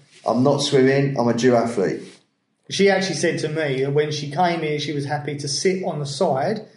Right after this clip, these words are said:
Speaker 1: Yeah.
Speaker 2: and watch everybody else swim. And just, just so for everybody out there, when,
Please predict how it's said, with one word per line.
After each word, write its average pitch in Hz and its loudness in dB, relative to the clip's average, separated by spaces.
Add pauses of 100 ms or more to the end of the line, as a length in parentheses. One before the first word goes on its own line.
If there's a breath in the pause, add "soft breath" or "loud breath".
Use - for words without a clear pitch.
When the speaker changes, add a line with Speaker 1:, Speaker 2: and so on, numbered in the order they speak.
(100)
Speaker 1:
Yeah. 214 4
Speaker 2:
and 156 -2
watch 185 0
everybody 160 2
else 143 0
swim. 131 -4 (540 soft breath)
And 143 -4
just, 196 2
just 208 2
so 170 4
for 170 2
everybody 160 2
out 160 2
there, 127 -4
when, 156 -2